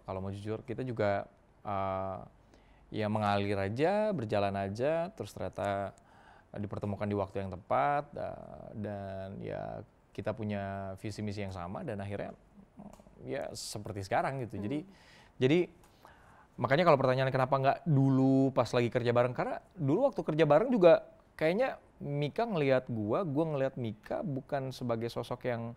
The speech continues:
Speaker 1: eh, apa ya, ibaratnya kayak pengen dideketin, tapi justru kayak jadi, eh, dulu tuh kayak ngelihat satu sama lain tuh sahabat banget aja gitu.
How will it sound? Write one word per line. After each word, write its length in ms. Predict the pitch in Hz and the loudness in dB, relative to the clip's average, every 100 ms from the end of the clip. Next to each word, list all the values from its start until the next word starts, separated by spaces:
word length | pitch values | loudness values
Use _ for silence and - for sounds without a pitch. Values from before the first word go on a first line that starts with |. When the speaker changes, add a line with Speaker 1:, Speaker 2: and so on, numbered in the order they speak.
| - - - - - | -16 -20 -20 -20 -14
Speaker 1:
eh, 560 | - 107 107 107 110 113 101 - _ _ _ | -4 -2 0 0 0 -2 -6 -16 _ _ _
apa 180 | - - | -6 2
ya, 160 | 113 117 - | 2 2 -2
ibaratnya 360 | 120 113 127 | -2 0 0
kayak 160 | 147 135 | 0 0
pengen 200 | 120 117 | 0 0
dideketin, 520 | 113 147 180 156 139 | 0 0 0 0 -2
tapi 160 | 143 180 | -2 2
justru 260 | 165 - | 0 0
kayak 400 | 196 143 131 123 | 0 4 6 4
jadi, 240 | 135 123 131 | 2 0 0
eh, 520 | - - 127 123 123 | -8 -4 0 2 2
dulu 200 | 123 120 160 | 2 0 0
tuh 180 | 220 | -4
kayak 400 | - 143 123 120 - _ | -4 -2 0 0 -4 _
ngelihat 280 | - 123 127 | -6 0 0
satu 140 | 127 120 | -2 -6
sama 180 | 117 | -2
lain 160 | 127 170 | -2 -2
tuh 80 | 202 | -6
sahabat 640 | - 117 117 120 117 - | -6 -2 2 4 2 0
banget 320 | 131 113 123 147 | 0 2 0 -4
aja 200 | 160 139 | -4 -2
gitu. 400 | 120 - 92 | -4 -10 -14